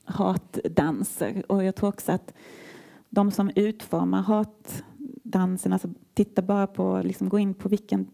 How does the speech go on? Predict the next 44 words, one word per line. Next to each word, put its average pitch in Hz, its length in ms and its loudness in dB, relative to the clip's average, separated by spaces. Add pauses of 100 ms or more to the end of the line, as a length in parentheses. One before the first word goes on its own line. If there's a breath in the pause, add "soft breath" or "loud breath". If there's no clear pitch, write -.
(140)
tidning 196 340 2
som 190 140 -4
helst 208 420 -2
och 202 60 2
läs 202 300 -2
rubrikerna, 202 640 0
så - 100 -14
kan 202 120 -2
man 196 100 2
känna 208 460 2
de 208 100 4
här 208 200 2 (680 loud breath)
impulserna 202 760 2
som, 190 320 -2
som 202 220 0
går 202 140 2
igång - 640 -2 (240)
i 233 280 2
en. 196 240 -4 (380 loud breath)
Eller 220 160 4
jag 214 160 2
kan 214 100 2
känna 220 220 2
det, 175 140 0
att - 180 -4
jag, - 120 -6
jag, 185 160 -2 (840)
det 208 80 6
är 202 40 6
lätt 208 320 0
att 190 60 0
dras 208 340 -2
med - 420 0
och 208 100 -2
tänka, 196 480 2 (1000)
just 214 320 2
det, 156 100 0
där 165 120 4
är 175 40 4
ju 190 80 4
en 220 120 4
skyldig, 233 500 0
liksom, - 340 -4
och, 196 180 0